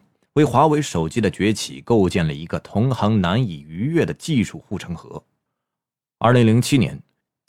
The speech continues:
远在欧洲的王静被郭平调回上研所，成立八龙项目组，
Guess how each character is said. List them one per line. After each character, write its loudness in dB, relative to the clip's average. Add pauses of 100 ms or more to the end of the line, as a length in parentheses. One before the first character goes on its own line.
远 6
在 4
欧 4
洲 2
的 2
王 2
静 -2 (120)
被 -6
郭 0
平 -4 (120)
调 4
回 -4
上 0
研 2
所， -8 (220)
成 2
立 -2 (100)
八 4
龙 2
项 2
目 2
组， -16